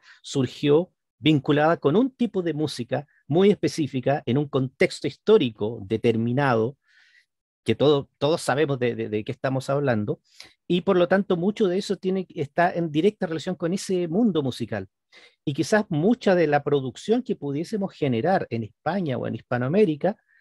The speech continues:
en términos de teoría y de análisis, bien pudiese vincularse o bien pudiese beneficiarse con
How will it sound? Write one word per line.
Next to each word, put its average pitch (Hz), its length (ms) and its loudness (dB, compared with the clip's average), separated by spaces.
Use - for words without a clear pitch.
en 139 160 6
términos 190 380 4
de 151 100 2
teoría 170 460 0
y 147 80 -4
de 147 80 0
análisis, 165 680 -2
bien 185 320 0
pudiese 202 760 -4
vincularse 139 1040 -2
o 123 100 -2
bien 151 200 -2
pudiese 160 540 -6
beneficiarse 139 1080 2
con 170 260 0